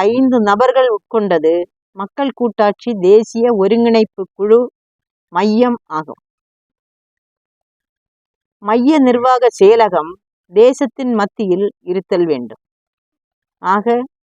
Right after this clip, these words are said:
மக்கள் கூட்டாட்சி பேரவைக்கு, பேரவைகளை மேலே குறிப்பிட்டுள்ள வடிவத்தில் ஒருங்கிணைக்கப்பட வேண்டும். அடுத்த பதினேழாம் பாகம் வெளியீட்டில் மக்கள் கூட்டாட்சி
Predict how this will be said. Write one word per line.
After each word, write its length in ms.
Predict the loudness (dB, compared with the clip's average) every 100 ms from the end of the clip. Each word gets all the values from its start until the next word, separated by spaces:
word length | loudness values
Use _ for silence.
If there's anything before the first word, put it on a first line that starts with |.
| _ _ _ -12
மக்கள் 360 | -10 -6 -6
கூட்டாட்சி 540 | -2 -4 0 0 0 -8 -2
பேரவைக்கு, 600 | 2 4 4 2 0 -2 -4 0
பேரவைகளை 640 | 2 4 4 2 4 2 2 -4 _ _ _ _ _ -10
மேலே 360 | -2 0 2 0
குறிப்பிட்டுள்ள 680 | 0 0 0 -2 -2 -2 0
வடிவத்தில் 560 | 0 2 2 0 -2 0
ஒருங்கிணைக்கப்பட 680 | 0 2 0 -2 -6 -4 -6
வேண்டும். 360 | -8 -12 -18 _ _ _ _ _ _ _ _ _ _ _ _ -4
அடுத்த 400 | -2 -2 -4 -2
பதினேழாம் 640 | 0 2 4 4 2 0 0
பாகம் 420 | 0 0 -4 -6 -8
வெளியீட்டில் 600 | -4 0 0 0 -2 -4 -6 _ _ _ _ _ _ -8
மக்கள் 360 | -6 -2 -2 0
கூட்டாட்சி 640 | -2 0 0 0 -2